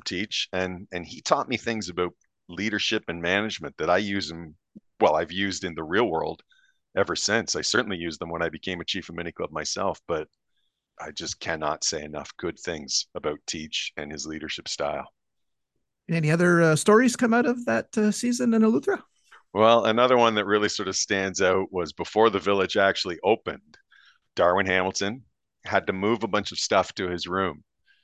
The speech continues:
Speaker 1: So we, there were no G Ms there yet because we were still getting the village all set up. And if, I don't know if you know or if you've been there, but the, the G O building was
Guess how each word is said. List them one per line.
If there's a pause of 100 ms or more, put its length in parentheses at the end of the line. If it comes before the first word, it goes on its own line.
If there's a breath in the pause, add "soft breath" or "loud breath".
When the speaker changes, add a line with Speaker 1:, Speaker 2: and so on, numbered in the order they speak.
(240)
Speaker 1:
So
we,
there
were
no
G
Ms
there
yet (100)
because
we
were
still
getting
the
village
all
set
up.
And
if, (400)
I
don't
know
if
you
know
or
if
you've
been
there,
but
the,
the
G
O (200)
building (600 soft breath)
was